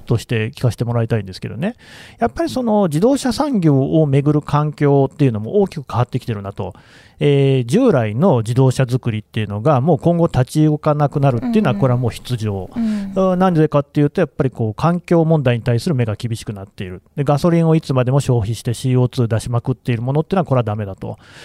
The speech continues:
Speaker 1: つまり、まあ、日本のお家芸といえばですね、
Speaker 2: うん。
Speaker 1: やっぱりその車で何がすごいって、あの、こうね、えー、えー、なんていうんですか、車のこう駆動する部分ですよね。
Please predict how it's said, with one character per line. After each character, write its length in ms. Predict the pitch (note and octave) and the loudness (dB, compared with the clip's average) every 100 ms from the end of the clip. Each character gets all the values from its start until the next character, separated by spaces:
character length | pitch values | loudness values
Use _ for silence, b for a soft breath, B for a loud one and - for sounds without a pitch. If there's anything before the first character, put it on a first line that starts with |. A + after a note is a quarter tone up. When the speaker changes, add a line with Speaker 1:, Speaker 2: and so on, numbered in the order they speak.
| B | B
Speaker 1:
つ 100 | B | B
ま 200 | C#3+ C3 | -2 2
り、 260 | B2+ B2 A#2 | 2 2 0
ま 120 | A#2 | 0
あ、 20 | A#2+ | -2
日 120 | G#2+ | -2
本 220 | C#3 G#3 | -2 0
の 140 | E3 | 0
お 80 | B2 | 2
家 220 | C#3+ F3 | 2 4
芸 140 | G3 B2 | 4 2
と 120 | - | 4
い 60 | A2+ | 4
え 40 | |
ば 100 | G2+ | 4
で 80 | F#2+ | -2
す 80 | C#3 | -4
ね、 120 | E3 | -2
Speaker 2:
う 40 | |
ん。 20 | |
Speaker 1:
や 80 | A#2+ | -2
っ 20 | |
ぱ 120 | A#2 D#3 | 0 0
り 40 | |
そ 80 | A#2+ | 0
の 60 | |
車 360 | A2+ B2+ C3+ C#3+ | -4 -2 0 2
で 120 | C3+ | 2
何 220 | B2+ F3+ | 0 0
が 100 | C#3+ | 0
す 160 | A2 C3 | -2 -4
ご 160 | A2 G#2 | -6 -6
い 40 | |
っ 20 | |
て、 480 | - _ D#3+ A#2+ G#2+ - | -10 _ 2 2 -2 -8
あ 140 | - A#2 | -4 -2
の、 240 | A#2 A2 | -2 -4
こ 300 | G#2+ A2 A2 | -4 -4 -2
う 20 | |
ね、 240 | C#3+ G#3 G#3 - | 2 0 0 -8
え 580 | A2 G#2 G2+ G2+ G2+ G2 | -6 -4 -4 -6 -8 -10
ー、 40 | - b b b b - | -16 b b b b -4
え 120 | A2 | -2
ー、 40 | |
な 140 | G#2 A#2 | 0 -4
ん 40 | |
て 80 | G#2+ | -4
い 20 | |
う 40 | G2 | -10
ん 0 | |
で 40 | |
す 0 | |
か、 80 | - | -4
車 300 | C#3 F3+ F3+ | 0 2 2
の 100 | E3+ | 2
こ 120 | D3+ | -2
う 40 | C3 | -6
駆 160 | - | -2
動 200 | D3+ A3+ | 4 4
す 120 | A3+ | 4
る 80 | G#3+ | 2
部 140 | G3 G#3 | 2 2
分 200 | F#3+ G#2 | 2 0
で 120 | F#2+ | -8
す 100 | - | -10
よ 100 | B2 | -6
ね。 240 | F#3 A#3+ | -4 -4